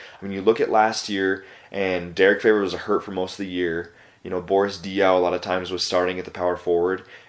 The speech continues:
And, and even though he didn't have the greatest year from three, uh, last year, just his presence helped stretch the floor. Teams weren't just gonna leave him wide open all the time.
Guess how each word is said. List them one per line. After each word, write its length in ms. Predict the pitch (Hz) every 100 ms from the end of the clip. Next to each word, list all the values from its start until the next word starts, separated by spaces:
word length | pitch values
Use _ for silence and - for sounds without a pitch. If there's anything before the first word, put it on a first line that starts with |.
| -
And, 240 | 92 90
and 200 | - 104
even 160 | 120 127
though 80 |
he 60 | 110
didn't 160 | 104 101
have 160 | 98
the 60 | 92
greatest 580 | 82 95 98 107 107 104
year 200 | 104 107
from 180 | 101
three, 560 | 90 - 95 98 113 117
uh, 200 | - 101
last 380 | 98 98 107 -
year, 180 | 107 107
just 220 | 107 107
his 200 | 131 131
presence 480 | - 117 117 107 98
helped 240 | 107 98
stretch 460 | - - 104 101 -
the 100 | 90
floor. 460 | - 104 92 73 - - -
Teams 260 | - 110 107
weren't 120 | 113
just 100 | 107
gonna 140 | 107 92
leave 260 | 98 101
him 140 | 104 90
wide 260 | 90 92
open 280 | 92 92 92
all 120 | 90
the 80 | 87
time. 500 | - 90 90 78 78